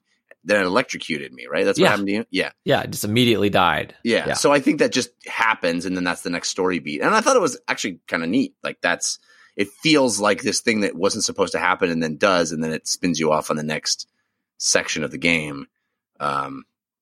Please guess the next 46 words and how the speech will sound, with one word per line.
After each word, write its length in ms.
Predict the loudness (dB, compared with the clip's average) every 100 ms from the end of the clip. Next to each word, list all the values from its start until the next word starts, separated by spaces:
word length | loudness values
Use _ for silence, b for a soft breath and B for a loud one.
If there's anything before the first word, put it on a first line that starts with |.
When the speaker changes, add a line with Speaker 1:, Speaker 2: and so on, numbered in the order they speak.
| -6
Speaker 1:
and 100 | -6
you're 80 | -2
breaking 420 | 2 2 2 0
out 200 | 0 -2
from 140 | -6
the 60 | -2
cell 420 | 0 2 0 -2
and 80 | -6
all 100 | -8
that 160 | -8 -8
stuff. 460 | -8 -10 -12 -20 -6
I 60 | -2
thought 100 | -2
it 20 |
was 100 | -4
cool. 160 | 0 2
Speaker 2:
Yeah, 120 | 4
I 120 | 4 2
like 200 | 2 2
the 80 |
moment. 200 | 2 4
I 20 | 2
just 100 | 0
didn't 120 | -2
understand, 500 | -2 -2 0 0 2
like, 220 | 0 0
how, 560 | 0 2 2 2 0 -6 _ _ _ -20 -20 -20 _ _ _ -10 -4
and 160 | 0 4
maybe 220 | 4 4
I 40 | 4
did 120 | 2
just 160 | 2 2
zone 180 | 2 2
out 160 | 2
for 100 | 2
one 220 | 2 2
second 380 | 2 0 0 0
while 180 | 2 4
I 40 |
was 120 | 4 2
playing 400 | 2 4 4 2
and, 80 | 0
like, 160 | 2
it 40 | 0
was 140 | 0
explained, 600 | -4 -4 0 2 2 -2